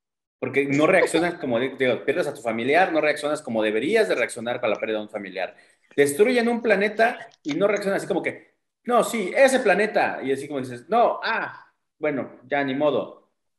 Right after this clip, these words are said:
Fue así como que, "¿Eh?". Y luego para derro-, destruir el planeta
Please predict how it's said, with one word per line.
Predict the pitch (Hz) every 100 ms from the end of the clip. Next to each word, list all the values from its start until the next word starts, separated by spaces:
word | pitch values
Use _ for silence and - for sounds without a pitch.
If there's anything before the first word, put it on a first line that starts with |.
| _ _
Fue | 175
así | 185
como | 196 180
que, | 175 - -
"¿Eh?". | 277 415 - - _ _ _ _ _
Y | 170
luego | 196 226 240
para | 202 156 156 156 151 - - _
derro-, | 135 135 135 151 151 165 160 151
destruir | 151 147 - 156 156 214
el | 220 165
planeta | 147 135 135 156 196 - 143 120 - -